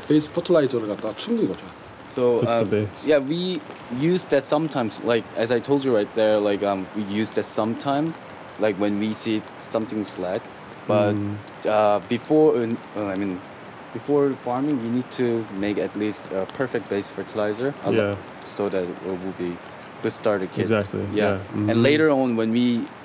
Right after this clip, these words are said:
Speaker 2: think it's a lack of nutrient, that we add J L F.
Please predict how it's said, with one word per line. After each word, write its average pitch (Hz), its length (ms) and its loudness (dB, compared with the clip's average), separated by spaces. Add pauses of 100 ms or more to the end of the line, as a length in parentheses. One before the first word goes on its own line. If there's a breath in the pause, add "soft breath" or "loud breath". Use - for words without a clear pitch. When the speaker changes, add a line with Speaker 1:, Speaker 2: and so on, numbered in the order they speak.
(280)
Speaker 2:
think 151 280 4
it's - 280 -4
a 104 260 4
lack 104 220 0
of 104 120 -4
nutrient, 120 380 2
that 90 160 0
we 92 160 0
add 92 160 0
J 95 160 -2
L 85 80 -4
F. 82 160 -10